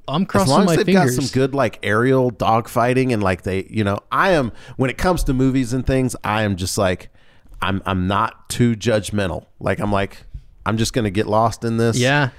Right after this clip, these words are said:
Speaker 2: I'm not, I don't have, like, an entertainology podcast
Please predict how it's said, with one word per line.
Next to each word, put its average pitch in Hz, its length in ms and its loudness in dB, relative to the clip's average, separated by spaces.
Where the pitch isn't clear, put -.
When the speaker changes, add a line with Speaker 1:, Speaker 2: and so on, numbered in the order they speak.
Speaker 2:
I'm 98 160 -2
not, 107 260 0
I 110 100 0
don't 131 120 0
have, 117 220 0
like, 113 180 0
an 107 60 0
entertainology 98 840 0
podcast 95 800 0